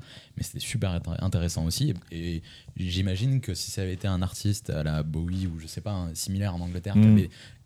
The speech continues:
Speaker 1: fait ce genre de choses, comme Brian Eno qui a testé plein de choses, peut-être qu'on en aurait parlé, euh, d'une manière plus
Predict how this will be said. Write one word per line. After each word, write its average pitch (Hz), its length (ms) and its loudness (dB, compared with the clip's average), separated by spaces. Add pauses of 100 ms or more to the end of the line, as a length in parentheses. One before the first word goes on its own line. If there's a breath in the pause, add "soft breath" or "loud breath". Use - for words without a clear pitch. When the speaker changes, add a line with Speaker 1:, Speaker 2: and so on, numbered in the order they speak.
(220)
Speaker 1:
fait 117 220 -2
ce 98 180 -6
genre 87 120 -6
de 87 80 -4
choses, 123 240 -2
comme 90 140 -4
Brian 82 220 -2
Eno 87 200 -2
qui - 120 -10
a 73 40 -10
testé - 260 -8
plein 82 140 0
de 90 80 -2
choses, 113 240 0 (260 loud breath)
peut-être - 260 0
qu'on 101 140 -4
en 87 80 -6
aurait 87 160 -2
parlé, 95 420 -2
euh, 87 120 -4
d'une 87 160 -4
manière 87 240 -4
plus 87 580 -4